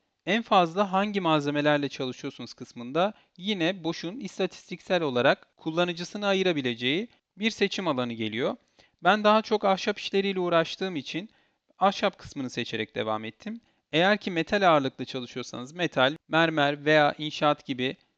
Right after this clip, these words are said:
taş ağırlıklı işlerde çalışıyorsanız buradan taş bölümünü seçebilirsiniz. Aynı anda her üç işle de uğraşıyorsanız aynı şekilde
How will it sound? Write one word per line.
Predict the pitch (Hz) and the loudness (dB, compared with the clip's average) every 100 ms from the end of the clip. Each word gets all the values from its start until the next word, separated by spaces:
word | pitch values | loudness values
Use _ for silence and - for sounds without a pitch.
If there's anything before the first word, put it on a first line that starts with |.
| _ _ - | _ _ -6
taş | 175 - | -4 2
ağırlıklı | 139 123 117 - | 4 4 0 -8
işlerde | 117 - 123 110 113 | -8 -2 -2 -2 -6
çalışıyorsanız | 160 151 - 120 - 117 170 - _ _ _ _ - | -8 -10 -8 -8 -6 -8 -10 -16 _ _ _ _ -8
buradan | 143 123 156 - _ | -4 -2 -4 -8 _
taş | - 170 - | 0 0 0
bölümünü | 139 120 113 | -4 -4 -6
seçebilirsiniz. | - 143 - 123 107 104 117 139 170 _ _ _ _ - | -6 -6 -4 -6 -6 -8 -8 -8 -10 _ _ _ _ 0
Aynı | 151 202 185 | 2 4 2
anda | 147 127 147 214 - | 0 0 0 -2 -6
her | - 208 196 226 | 2 2 2 -2
üç | 233 180 | -6 -6
işle | 202 - 156 | -8 -2 -2
de | 131 123 - | 2 0 0
uğraşıyorsanız | 160 180 160 139 120 - 131 208 - - _ _ _ _ | -2 0 -2 -2 -4 -4 -6 -6 -10 -16 _ _ _ _
aynı | 185 170 151 | 2 2 0
şekilde | - 127 123 117 139 160 | -4 -4 -6 -2 0 0